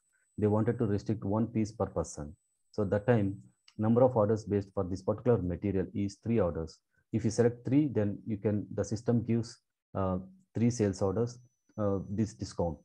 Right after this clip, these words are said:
This will be proposed and this will be given to the customer. After the fourth on,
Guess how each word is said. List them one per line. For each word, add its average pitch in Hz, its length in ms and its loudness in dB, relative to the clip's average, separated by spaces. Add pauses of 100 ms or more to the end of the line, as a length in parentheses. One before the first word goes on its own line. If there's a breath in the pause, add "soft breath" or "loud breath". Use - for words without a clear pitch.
This 104 160 -4
will 104 80 0
be 95 100 0
proposed 113 460 -2
and 98 160 -2
this - 160 -8
will 95 80 -2
be 87 100 -4
given 85 320 -4
to 90 60 -6
the 113 180 -2 (360)
customer. 95 360 0 (560)
After - 220 2
the 117 120 6
fourth 135 280 0
on, 107 240 2